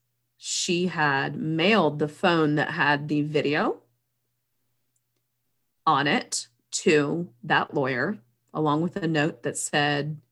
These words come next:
"I am going to this bachelor party at this place on this day. If anything happens to me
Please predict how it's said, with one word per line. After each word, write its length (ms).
"I 220
am 200
going 640
to 560
this 340
bachelor 420
party 580
at 200
this 180
place 720
on 260
this 280
day. 560
If 280
anything 520
happens 600
to 120
me 360